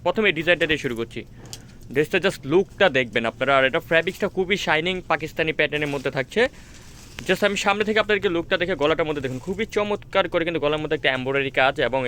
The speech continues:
এটা হাতাটা যদি দেখে, হাতার ভিতরে কিন্তু খুব সুন্দর করে সিকোয়েন্স এমব্রয়ডারি কাজ। পুরোটা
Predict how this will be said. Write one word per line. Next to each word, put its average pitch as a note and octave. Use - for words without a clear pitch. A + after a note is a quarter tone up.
এটা D#3
হাতাটা D#3
যদি F3+
দেখে, E3+
হাতার F3
ভিতরে E3+
কিন্তু E3
খুব G3+
সুন্দর F#3+
করে F3+
সিকোয়েন্স G3+
এমব্রয়ডারি B2
কাজ। A#2
পুরোটা G3